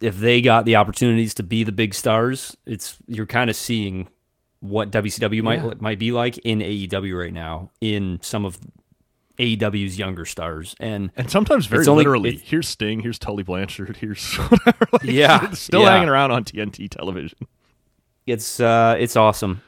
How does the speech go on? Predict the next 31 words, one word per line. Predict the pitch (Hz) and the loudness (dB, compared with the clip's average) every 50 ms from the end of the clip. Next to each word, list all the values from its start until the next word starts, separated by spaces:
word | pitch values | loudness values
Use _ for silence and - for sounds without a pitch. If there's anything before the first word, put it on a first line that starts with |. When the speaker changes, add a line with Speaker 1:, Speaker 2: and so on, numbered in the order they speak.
| _ - | _ -6
Speaker 1:
A | 117 | -4
E | 120 123 | -2 0
W | 120 120 117 120 120 | 0 0 2 0 0
is | 107 113 | 0 0
a | 110 | 2
lot | 113 110 | 2 2
of | 104 - | 2 0
fun, | - 113 110 110 110 110 - - | -2 -4 -2 -2 -2 -4 -4 -4
and | 110 110 107 104 _ | -6 -6 -6 -6 _
this | - - 135 127 - | -8 -6 -6 -6 -4
is | 151 139 127 | -4 -2 2
also | 135 139 131 - 143 | 2 2 2 2 2
isn't | 135 123 131 123 | 2 2 0 -2
to | 123 | -4
say | - - 127 123 | -2 0 0 0
that | 120 | 0
W | 113 113 127 117 120 | 0 0 0 2 2
W | 120 120 123 | 2 2 2
E | 127 131 - - 120 | 2 0 0 -2 -2
isn't | 120 123 131 131 - | -2 -2 -4 -4 -6
still | - - - 123 120 117 117 | -10 -10 -4 -2 -2 -2 -2
good, | 104 95 110 123 127 107 92 87 _ _ - | -2 0 0 2 0 0 -2 -8 _ _ -10
because | 123 107 - 117 117 107 - - - _ _ - | -8 -4 -2 -2 -2 -2 -4 -8 -14 _ _ -16
they | - 113 113 117 131 | -10 -4 -2 0 0
Speaker 2:
Yeah. | - | 0
Speaker 1:
can | 208 143 | 0 -2
still | - - - 147 139 156 165 | -4 -4 -2 0 0 0 2
put | 165 - 170 156 | 0 0 2 2
out | 156 175 170 | 0 -2 -2
some | - - 139 | -4 -8 -8
pretty | 113 - 147 170 156 | -8 -6 -6 -6 -8